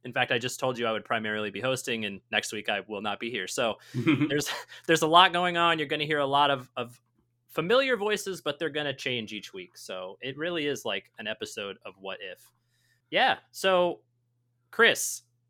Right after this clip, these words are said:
Speaker 1: I know you
Speaker 2: Hi.
Speaker 1: had some stuff you wanted to say about the last episode before we start and I pitch the Patreon and all that stuff. Have at us.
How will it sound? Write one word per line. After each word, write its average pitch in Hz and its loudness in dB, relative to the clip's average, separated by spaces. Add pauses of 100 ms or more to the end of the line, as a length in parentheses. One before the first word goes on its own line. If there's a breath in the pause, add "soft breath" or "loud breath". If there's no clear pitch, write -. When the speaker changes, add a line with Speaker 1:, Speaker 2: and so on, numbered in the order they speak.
Speaker 1:
I 147 10
know 170 6
you 214 6
Speaker 2:
Hi. 202 8
Speaker 1:
had 185 6
some 151 -8
stuff 165 4
you 170 0
wanted 165 4
to 131 -4
say 143 2
about 127 4
the 135 -4
last 139 -2
episode 160 -2
before 143 2
we 127 -4
start 135 6
and 120 -4
I 107 0
pitch - -4
the - -6
Patreon 110 -2
and 107 -4
all 104 -2
that 101 -4
stuff. - -6 (340)
Have 131 4
at 123 4
us. - -10